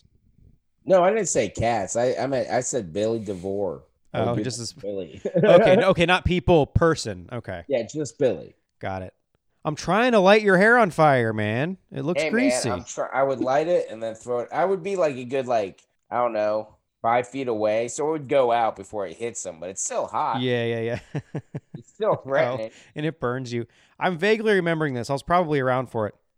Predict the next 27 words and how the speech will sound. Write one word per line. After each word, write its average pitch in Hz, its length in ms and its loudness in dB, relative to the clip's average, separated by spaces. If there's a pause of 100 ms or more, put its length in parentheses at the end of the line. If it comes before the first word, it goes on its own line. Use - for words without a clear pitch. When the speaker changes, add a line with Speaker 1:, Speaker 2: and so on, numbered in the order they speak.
(260)
Speaker 1:
I'm 135 200 -6
sure 156 160 -8
you 120 140 -8
were. 98 400 -10 (520)
Uh, 85 600 -10 (440)
Speaker 2:
Good 120 60 -4
lord, 151 120 2
Speaker 1:
always 117 160 -4
Speaker 2:
this 143 100 -4
is 170 100 -6
Speaker 1:
fun 113 40 -10
Speaker 2:
very, 120 320 -4
Speaker 1:
times. - 280 -12 (680)
Speaker 2:
this - 100 -18
Speaker 1:
Oh, 107 60 -6
Speaker 2:
is 113 80 -6
very 131 200 2
Speaker 1:
yeah? 120 60 2
Speaker 2:
blueberry. 104 500 -4
I - 400 -16
Speaker 1:
Very 165 60 0
Speaker 2:
don't 202 80 0
know 226 80 6
what 180 140 6
Speaker 1:
blu- 180 80 6
Speaker 2:
I 165 40 6
expected. 135 580 -2